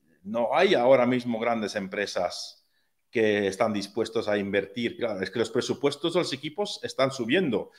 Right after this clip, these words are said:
Hoy en día, con veinticinco millones, te haces un equipo así, no, no top, ¿sabes? Eh, eh, te haces un equipo, pues, eh,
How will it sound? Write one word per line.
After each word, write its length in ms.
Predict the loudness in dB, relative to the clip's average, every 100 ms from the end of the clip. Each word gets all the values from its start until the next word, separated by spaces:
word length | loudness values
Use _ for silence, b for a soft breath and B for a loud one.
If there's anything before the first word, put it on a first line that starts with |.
| b b
Hoy 160 | 4 6
en 120 | 6
día, 300 | 4 4 4
con 100 | 4
veinticinco 540 | 4 2 -4 -4 0
millones, 500 | 4 4 4 0 -2 -2
te 100 | 0
haces 260 | 2 0
un 100 | 0
equipo 720 | -2 -2 0 2 2 0 -16 _ _ _ _ _ _ _ _ _ _ _ _
así, 840 | 0 2 4 6 6 4 2 0 0
no, 180 | 2 4
no 240 | 6 4 6
top, 280 | 4 4 -8 -18 -8
¿sabes? 420 | 2 4 4 4
Eh, 500 | 2 2 0 -2 -4
eh, 120 | -8 -8
te 80 | -4
haces 180 | -4 -2
un 100 | -2
equipo, 380 | -2 -4 -4 4
pues, 500 | 4 4 0 -10 _ _ _ _ _ -4
eh, 360 | 0 2 2